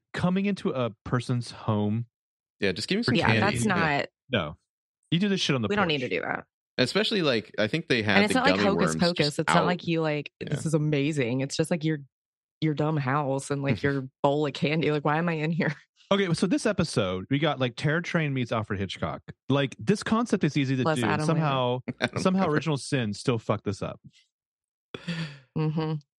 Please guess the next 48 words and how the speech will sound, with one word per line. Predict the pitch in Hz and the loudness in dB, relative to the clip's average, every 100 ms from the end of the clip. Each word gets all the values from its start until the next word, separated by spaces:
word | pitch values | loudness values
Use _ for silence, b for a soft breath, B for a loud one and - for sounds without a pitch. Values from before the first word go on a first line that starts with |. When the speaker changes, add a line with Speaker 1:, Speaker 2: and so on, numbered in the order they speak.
| _ _ _ _ _ _ _ - | _ _ _ _ _ _ _ -2
Speaker 2:
This | 80 | -2
song, | - - 113 101 | 2 2 4 4
is | 98 110 | 2 0
this, | 180 | 0
like, | 220 214 | 0 2
an | 170 | 2
original? | 123 113 120 143 143 147 - | 2 0 0 0 0 0 0
I | |
don't | 120 | 0
know | 123 117 | 2 0
if | 107 | -2
this | 107 | -4
is | 104 | -2
just, | - | 2
Speaker 3:
I | 214 | 2
Speaker 2:
like, | 269 | 2
one | 269 | 2
Speaker 3:
remember | 190 196 | 2 2
Speaker 2:
of | 202 | 2
Speaker 3:
the | |
Speaker 2:
his | 185 | 2
Speaker 3:
time | 202 170 | 2 2
Speaker 2:
hits. | 165 | 2
Speaker 3:
being | 160 160 | 0 -2
like, | 151 147 139 - | 0 -2 -4 -6
"What | 170 175 | -2 0
is | 165 139 - | 0 -2 -4
this? | 110 120 143 - | -4 -2 -4 0
Like, | 151 151 | 2 2
it, | 151 | 2
did | 180 | 2
this | 170 202 | 2 0
Speaker 2:
<laughs> | |
Speaker 3:
exist | - 147 156 156 | 0 0 -2 0
independently | 156 143 147 139 131 135 | -2 0 0 0 0 -2
of | 123 | -2
this | 113 131 | -4 -4
episode?" | 123 131 139 127 | -4 -2 -2 -2
'Cause | - | -4
if | 143 - | -6 -2
it | |
did, | - 135 127 | -2 -2 -4
cringe. | - - 131 - - - - | -12 -4 -2 0 -2 -2 -2
And | - 147 | -2 -2
it | - | -2
did, | - | -4
of | - - | -4 -6
course. | - 156 143 - | -6 -6 -8 -12